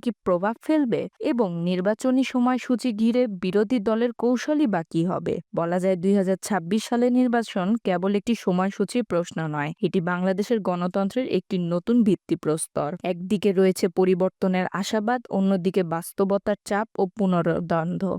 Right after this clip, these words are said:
যে কোনো ভুল সিদ্ধান্ত হয়তো দেশকে নিয়ে যেতে পারে রাজনৈতিক অনিশ্চয়তার একটি নতুন অধ্যায়ে। সরকারের নির্বাচনী প্রস্তুতি কতটা অন্তর্ভুক্তিমূলক হবে, বিরোধী দল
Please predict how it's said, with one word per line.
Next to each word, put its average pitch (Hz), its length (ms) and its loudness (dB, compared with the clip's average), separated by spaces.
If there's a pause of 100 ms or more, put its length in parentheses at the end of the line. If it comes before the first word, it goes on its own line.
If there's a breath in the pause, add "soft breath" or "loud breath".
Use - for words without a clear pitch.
(140)
যে 220 80 4 (100)
কোনো 269 180 2 (220)
ভুল 208 180 4 (140)
সিদ্ধান্ত 190 440 0 (220)
হয়তো 190 300 0 (140)
দেশকে 220 280 0 (120)
নিয়ে 185 240 2
যেতে 233 280 0
পারে 190 160 0 (220)
রাজনৈতিক 190 520 -2 (120)
অনিশ্চয়তার 190 580 -2 (140)
একটি - 200 -6 (240)
নতুন 208 280 2 (120)
অধ্যায়ে। 170 420 -2 (220)
সরকারের 190 480 0 (100)
নির্বাচনী 220 460 0 (100)
প্রস্তুতি 254 400 -2 (180)
কতটা 214 360 2 (220)
অন্তর্ভুক্তিমূলক 220 1040 0 (120)
হবে, 175 260 0 (260)
বিরোধী 208 360 4 (120)
দল 185 140 2